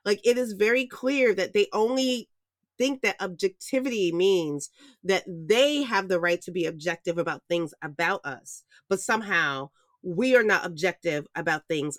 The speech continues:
about them, that we have biases when their biases are also built in by protecting and giving the benefit of,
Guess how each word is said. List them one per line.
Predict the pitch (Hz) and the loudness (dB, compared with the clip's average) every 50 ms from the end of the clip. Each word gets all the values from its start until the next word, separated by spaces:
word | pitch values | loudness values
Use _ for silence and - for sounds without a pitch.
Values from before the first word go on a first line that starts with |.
| - | -10
about | 151 135 143 131 - - | -8 -8 -8 -8 -8 -10
them, | 131 131 123 160 165 123 101 - - _ _ _ _ _ _ _ _ _ _ _ _ _ _ _ _ - | -14 -10 -6 -4 -6 -6 -6 -12 -20 _ _ _ _ _ _ _ _ _ _ _ _ _ _ _ _ 2
that | 190 175 180 | 2 2 2
we | 170 165 165 247 285 302 294 | 0 -2 0 2 4 4 2
have | 214 220 196 185 156 | 2 0 -2 -2 0
biases | 175 156 143 139 131 127 - - - - - - - - _ _ _ _ - _ - | 0 0 2 0 -2 -4 -6 -12 -16 -16 -16 -18 -20 -20 _ _ _ _ -20 _ 0
when | 175 202 208 202 190 190 160 147 | 4 6 6 6 6 4 4 6
their | 208 240 277 285 | 6 8 8 6
biases | 233 208 185 170 160 156 147 - 165 151 156 | 6 4 2 2 2 -2 -4 -8 -8 -6 -4
are | 156 - - | -4 -4 -2
also | 165 160 151 - 160 147 | -2 -4 -2 -4 -6 -6
built | 143 156 147 143 - 220 | -4 -4 -4 -2 -2 0
in | 214 185 160 151 147 - - _ _ _ _ _ 139 - | 0 0 0 -2 -4 -8 -14 _ _ _ _ _ -8 -2
by | - 196 170 175 180 | 0 2 4 4 2
protecting | 175 - - 208 185 - - - - - _ - 262 247 240 247 - | 0 0 -2 -4 -4 -2 -4 -6 -6 -6 _ -2 0 0 0 0 -2
and | - 202 196 175 | -2 -2 0 2
giving | 196 190 185 196 180 | 2 2 2 2 0
the | 170 160 | 0 -2
benefit | 160 151 139 208 214 214 233 214 208 _ - 190 - | -4 -4 0 0 2 2 2 -2 -4 _ -4 -4 -2
of, | - 180 165 147 151 | -2 -4 -6 -6 -8